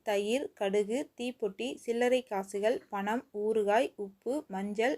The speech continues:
நாம் பயன்படுத்திய விளக்கு இதையெல்லாம் மாலை ஆறு மணிக்கு மேல் யாருக்கும் கொடுக்கக்கூடாது. வருடத்தில் வரும் மூன்று அமாவாசை, ஆடி, புரட்டாசி, தை, இந்த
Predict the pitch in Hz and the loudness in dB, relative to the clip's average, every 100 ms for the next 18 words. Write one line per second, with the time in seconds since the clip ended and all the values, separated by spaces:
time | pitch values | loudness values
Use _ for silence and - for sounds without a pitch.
0 | - 208 208 202 208 247 240 220 214 220 | -2 -6 -4 -2 0 2 2 0 0 0
1 | 196 190 190 254 294 214 240 240 196 196 | 2 0 0 -6 -4 0 4 4 4 4
2 | 277 208 202 214 208 190 208 247 233 196 | 0 -4 -2 2 2 2 2 2 0 -2
3 | 202 196 294 233 180 196 196 233 302 196 | -4 -2 0 0 0 -2 -2 -8 -6 -6
4 | 180 180 175 175 170 170 190 - _ _ | -6 -6 -8 -4 -2 0 -2 -2 _ _
5 | _ _ _ 233 240 277 311 311 285 247 | _ _ _ 0 2 6 4 4 -2 0
6 | 185 226 262 214 240 269 285 233 190 208 | 0 0 -2 -2 -2 2 2 2 2 2
7 | 208 185 180 220 277 190 190 202 208 285 | 2 0 -2 -4 -4 -6 -2 0 0 -4
8 | - 202 202 202 196 190 240 - - 202 | -4 -2 0 2 0 0 -6 -8 -2 0
9 | 247 302 220 220 | 0 -2 -6 -2